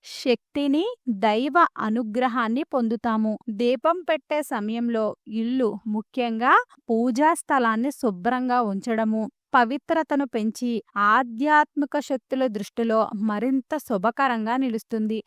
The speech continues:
ప్రతిరోజు కూడా ఇంటిని శుభ్రం చేసుకోవాలి అని ఖచ్చితంగా ఏ శాస్త్రము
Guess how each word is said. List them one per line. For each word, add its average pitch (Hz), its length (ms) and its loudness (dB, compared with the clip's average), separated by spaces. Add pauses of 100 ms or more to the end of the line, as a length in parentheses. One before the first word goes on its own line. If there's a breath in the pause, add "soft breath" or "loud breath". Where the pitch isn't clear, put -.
(140)
ప్రతిరోజు 240 800 0 (100)
కూడా 220 280 -2 (200)
ఇంటిని 330 500 -4
శుభ్రం 262 600 -2
చేసుకోవాలి 254 960 0 (100)
అని 240 260 0 (160)
ఖచ్చితంగా 254 720 -2 (260)
ఏ 208 120 2 (120)
శాస్త్రము 262 680 2